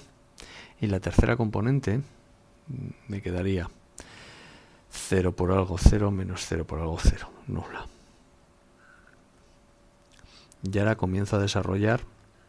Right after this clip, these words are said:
en el doble producto vectorial el primer vector menos tita punto seno de phi, phi punto y tita punto coseno de phi, lo dejo como está,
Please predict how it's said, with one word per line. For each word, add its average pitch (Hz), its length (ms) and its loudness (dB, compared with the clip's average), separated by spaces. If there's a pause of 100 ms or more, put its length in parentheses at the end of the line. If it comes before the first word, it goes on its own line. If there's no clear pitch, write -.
(460)
en 92 160 -2
el 90 220 0
doble 107 240 4
producto 101 420 -2
vectorial 101 580 0 (1500)
el 95 160 -4
primer 92 520 -2
vector 92 480 -2 (500)
menos 90 680 -6 (160)
tita 90 260 -2
punto 95 360 -4
seno 98 260 -2
de 98 80 -2
phi, 98 280 -2 (1080)
phi - 180 -4
punto 92 420 -4
y 85 80 -6
tita 95 320 -2
punto 95 380 -4 (200)
coseno 92 380 -4
de 90 80 -2
phi, 92 220 -4
lo 71 100 -6
dejo 92 240 -6
como 101 200 -2
está, 117 260 -2